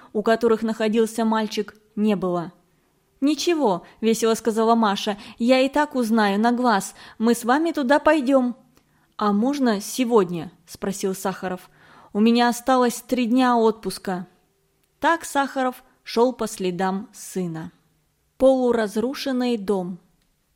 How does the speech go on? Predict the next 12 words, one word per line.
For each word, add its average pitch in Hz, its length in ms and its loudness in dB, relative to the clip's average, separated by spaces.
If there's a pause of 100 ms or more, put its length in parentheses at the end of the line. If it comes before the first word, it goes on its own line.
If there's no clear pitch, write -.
(640)
Этого 285 420 0
я 226 280 2
не 220 180 0
ожидала. 202 840 -4 (760)
Девушка 247 500 4
быстро 247 400 2
и 247 40 4
виновато 240 420 0
взглянула 240 480 0
на 233 100 0
майора 226 440 2
Сахарова. 247 640 -2